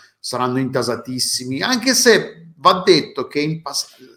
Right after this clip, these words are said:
il, se non ricordo male, il lancio pres-, precedente di Witch Queen, quindi di un anno, un anno preci-, quasi precisamente un anno fa,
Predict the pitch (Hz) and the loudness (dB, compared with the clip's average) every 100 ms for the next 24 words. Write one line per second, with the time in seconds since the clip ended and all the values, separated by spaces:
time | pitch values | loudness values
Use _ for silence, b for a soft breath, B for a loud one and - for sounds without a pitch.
0 | _ _ - 151 147 147 147 160 151 - | _ _ -12 -4 -2 -2 -6 -12 -10 -6
1 | 143 185 214 208 185 175 170 160 202 208 | -4 -2 -2 -2 -2 -2 0 0 0 0
2 | 127 131 175 226 - 202 - _ - 151 | 0 2 0 0 -4 -6 -8 _ -4 0
3 | 151 135 - _ 147 139 143 139 170 170 | 0 -2 -10 _ -10 -8 -8 -6 -6 -4
4 | 139 127 127 - - 120 107 - _ 120 | -4 -4 -4 -6 -8 -8 -10 -14 _ -14
5 | 104 104 107 110 110 _ B B B B | -14 -14 -14 -14 -18 _ B B B B
6 | _ 123 117 123 131 123 120 - - 113 | _ 2 6 6 4 0 -2 -6 -10 -8
7 | 110 - 127 139 139 127 113 117 123 139 | -6 -6 0 2 2 0 -2 -2 -2 0
8 | 135 127 123 151 165 117 131 - | 0 0 0 0 0 4 2 2